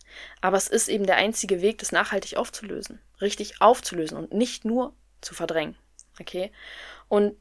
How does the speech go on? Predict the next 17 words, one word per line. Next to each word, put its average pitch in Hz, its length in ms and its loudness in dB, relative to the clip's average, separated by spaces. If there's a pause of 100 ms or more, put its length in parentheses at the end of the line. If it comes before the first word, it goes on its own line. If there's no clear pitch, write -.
(140)
manchmal 220 360 4
entdecken 233 320 2
wir 202 140 8
auch, 190 100 4
dass - 240 0
Schmerz 220 580 2
uns 185 180 -8
dann 175 160 -2
zum - 240 -6
Handeln 240 340 8
bewegen 165 460 -6
will. - 160 -8
Also 165 260 -4
wir 175 220 -4
wollen 214 260 6
irgendwas - 580 0
tun, 247 400 2